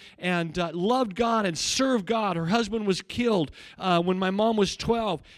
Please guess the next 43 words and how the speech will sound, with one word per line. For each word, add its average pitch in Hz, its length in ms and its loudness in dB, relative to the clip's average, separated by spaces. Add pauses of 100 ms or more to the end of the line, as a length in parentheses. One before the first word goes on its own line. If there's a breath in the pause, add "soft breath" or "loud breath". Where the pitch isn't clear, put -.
Uh, 165 300 -2
a 165 60 -2
train 233 380 -2
came 190 280 -2
in 202 160 -2
and 160 120 -2
ran 208 220 -2
him 208 140 -2
over, 170 300 -2
and 147 100 -8
they 151 80 -8
picked - 260 -6
him 190 100 -4
up 185 140 -6
in 180 80 -4
a 175 60 -8
basket. 170 480 -10
So 151 160 -6
she 180 160 -6
lost 196 340 -6 (160 loud breath)
her 190 120 2
husband. 170 360 -2
She 185 120 -4
never 220 220 0
remarried, 226 520 -2
but 170 100 -8
she 196 160 -2
raised 220 420 0
those 233 220 4
kids. 185 640 -4 (400 loud breath)
She 208 180 0
said, 220 180 2
"You 208 80 2
know 226 100 4
what? 226 180 4
I 214 80 0
want 214 240 -2
my 175 100 -2
kids 175 400 -2
to 139 80 -2
serve 151 300 0
the 151 60 2
Lord." 143 340 0